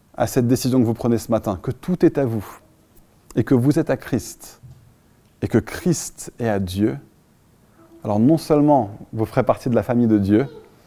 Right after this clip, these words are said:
mais en plus vous aurez gagné dix années de maturité dès votre premier jour de vie chrétienne. Les amis,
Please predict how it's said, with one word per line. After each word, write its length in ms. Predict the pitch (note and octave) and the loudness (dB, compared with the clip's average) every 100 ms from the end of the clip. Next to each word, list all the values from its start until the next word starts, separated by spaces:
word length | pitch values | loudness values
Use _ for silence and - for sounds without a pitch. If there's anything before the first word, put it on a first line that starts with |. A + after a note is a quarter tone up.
| _ _ - | _ _ -4
mais 60 | |
en 60 | A#2 | -2
plus 180 | - C3 | 0 0
vous 140 | B2 | 2
aurez 120 | A#2+ | 2
gagné 260 | A#2+ A#2+ A2+ | 4 4 4
dix 280 | G#2+ C3 C3+ | 4 2 4
années 200 | C3 B2+ | 4 4
de 40 | |
maturité 640 | A#2+ A2+ - A2+ G2+ G2 - - - - - - | 2 0 0 0 0 -2 -4 -20 -20 -20 -16 -6
dès 180 | A2 C3 | 4 6
votre 160 | B2+ | 6
premier 340 | G#2+ - A#2+ A#2 | 4 2 4 4
jour 120 | A#2 | 2
de 100 | A2 | 2
vie 140 | G#2+ | 0
chrétienne. 460 | G2+ A2 - G2 G2 - _ _ _ - - - _ _ _ _ - - - _ _ - | -2 -6 -4 -4 -6 -12 _ _ _ -20 -20 -20 _ _ _ _ -20 -20 -20 _ _ -2
Les 180 | B2 C3+ | 2 6
amis, 400 | C#3 D#3+ F#3 | 6 6 6